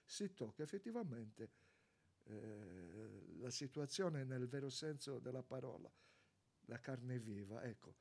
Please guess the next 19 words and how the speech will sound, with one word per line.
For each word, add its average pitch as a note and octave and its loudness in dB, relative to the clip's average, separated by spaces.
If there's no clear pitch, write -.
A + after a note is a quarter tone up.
Si - 0
parte C3+ 6
toccando B2 2
spunti, C3+ 4
eh, A#2 -2
diciamo, C3+ 0
abbastanza C3 2
frivoli A#3 8
per F3+ 2
poi F#3 8
arrivare E3 6
al D3 4
culmine A#2 -2
di E3+ -4
una E3+ 6
situazione E3 4
per D#3 8
far D3+ 4
vedere B2+ 4